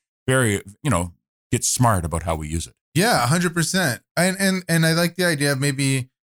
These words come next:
Speaker 2: um, more sand. I mean, I know it, it takes cleaning up, and I have to clean up the sand every spring on my own driveway, and, you know, but if we're protecting the overall environment,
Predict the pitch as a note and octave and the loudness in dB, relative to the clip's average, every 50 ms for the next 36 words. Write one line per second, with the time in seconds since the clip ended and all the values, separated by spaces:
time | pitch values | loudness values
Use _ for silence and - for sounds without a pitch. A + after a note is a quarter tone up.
0 | _ _ _ _ _ _ - B2+ B2+ A#2 A2 A2 G#2+ G#2 G2+ - _ _ - A#2+ | _ _ _ _ _ _ 0 2 2 2 2 0 -2 -4 -6 -10 _ _ -2 0
1 | C3 C#3+ C#3+ - - C3+ B2+ B2+ B2+ C3 C#3 D#3 D3+ - _ _ _ _ _ - | 2 2 2 0 0 0 2 2 2 0 -2 -4 -6 -12 _ _ _ _ _ -2
2 | A#2+ C3 C3+ C#3 C#3 C3+ C#3 D3 D3 D3+ D3+ D#3 D#3 D3+ - D3+ C#3+ B2 D#3 D3+ | 0 2 4 4 2 2 2 2 2 2 2 2 0 -2 -4 -6 -4 -2 -2 -2
3 | C3 - - _ - D3+ C#3+ C#3+ C3+ B2+ A#2+ A#2+ C3 B2+ - B2 A#2 A#2+ B2 B2+ | -2 -4 -6 _ 0 2 2 2 2 2 2 2 0 0 -2 -2 0 0 0 0
4 | B2+ C#3 B2+ - C3+ C3+ C3+ C3 C3 C3 - _ _ _ - A#2+ B2 - - C3+ | -2 -4 -4 -2 0 0 2 0 0 -2 -6 _ _ _ -8 -8 -6 -2 0 2
5 | C3 C3 C3 C3 C3 B2+ B2 A#2 C3 C3 C3 B2+ B2+ A#2+ _ _ _ _ _ - | 2 2 2 2 2 2 2 2 2 0 0 0 -2 -4 _ _ _ _ _ -20
6 | - _ C#3 C3+ C3 B2+ B2+ B2+ B2+ B2+ B2+ B2+ B2+ C3 C3 A#2 A#2+ A2+ A2 A2+ | -8 _ 0 2 4 4 6 6 6 6 6 6 6 4 4 4 4 2 2 2
7 | A2 A#2 B2 B2 A#2+ A#2+ B2+ C3+ B2+ A2+ F#2+ F2+ - _ _ _ _ _ _ _ | 2 0 0 2 2 2 2 2 2 0 -2 -4 -12 _ _ _ _ _ _ _
8 | _ - C#3 C#3+ C#3 B2+ B2 A#2 G2+ C#3 C#3 C#3 C3+ C3 B2 - _ _ _ _ | _ 0 2 4 4 2 2 0 2 2 2 2 2 0 -2 -6 _ _ _ _
9 | _ _ _ _ _ _ _ _ _ _ _ _ _ _ _ _ - E3 D3+ B2+ | _ _ _ _ _ _ _ _ _ _ _ _ _ _ _ _ -2 -2 -2 0
10 | - D3 D#3 E3 E3 D#3+ D#3 C3 - _ _ _ - D#3 C#3 - F#3 G3 - - | 0 0 2 4 4 4 2 0 -4 _ _ _ -4 -2 0 0 0 0 0 0
11 | F#3+ F3 D#3 D3 - B2+ C#3+ C#3+ C#3 C#3 C#3 C3+ C3+ B2+ A#2+ A#2 A2+ A#2 A2+ F#2+ | 0 0 0 0 0 0 2 2 2 4 4 4 4 2 2 2 0 0 0 -2
12 | E2 - | -4 -10